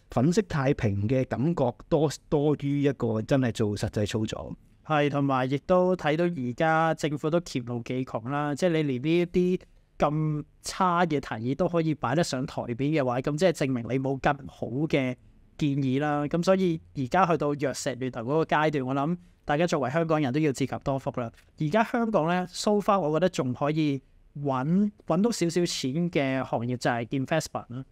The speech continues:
Speaker 2: 即係你其他即係做飲食啊，或者我以前有啲社交媒體嘅生意呢，都已經係行情直直落，因為同個實體經濟相關係數太高吖嘛。噉但係多得就係美國有機會會減息啦，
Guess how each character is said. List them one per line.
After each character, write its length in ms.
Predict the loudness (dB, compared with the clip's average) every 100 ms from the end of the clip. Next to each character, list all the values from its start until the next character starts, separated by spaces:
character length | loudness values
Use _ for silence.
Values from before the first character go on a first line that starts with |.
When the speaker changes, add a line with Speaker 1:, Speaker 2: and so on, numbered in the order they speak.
| -20 2
Speaker 2:
即 140 | 2
係 20 |
你 80 | 4
其 160 | -2 0
他 160 | 0
即 160 | 0 0
係 100 | 0
做 180 | 0 -2
飲 200 | -2 -2
食 100 | -4 -4
啊， 240 | -2 0
或 100 | 0
者 140 | 0 0
我 80 |
以 100 | -2
前 160 | -4 -4
有 80 | 0
啲 100 | 0
社 180 | 0 2
交 100 | 2
媒 140 | 2
體 80 | 0
嘅 120 | 0
生 240 | 2 2 2
意 60 |
呢， 160 | 0 0
都 160 | 0
已 100 | 0
經 140 | 0 0
係 240 | 0 -2 -6 -16
行 260 | -8 -8 -6
情 180 | -6 -4
直 140 | -4
直 100 | -4
落， 220 | -2 -4 0
因 80 | 2
為 100 | 2
同 160 | 0 -2
個 120 | -2
實 180 | -2 -2
體 140 | 0
經 160 | 2 2
濟 180 | 0
相 260 | 0 -2 2
關 200 | 2 2
係 120 | -2
數 140 | -4 -4
太 180 | -4 -2
高 180 | -2
吖 120 | 0 -2
嘛。 160 | -4 -8 _ -2
噉 100 | 4
但 220 | 6 4
係 80 | 0 _ _ 0
多 220 | 2 4
得 160 | 4
就 160 | 4 0
係 120 | 0
美 200 | -2 -2
國 160 | 0 0
有 160 | 0
機 120 | 2 2
會 140 | 2
會 140 | 0
減 260 | -2 -6 -4
息 80 | -2
啦， 280 | 0 -2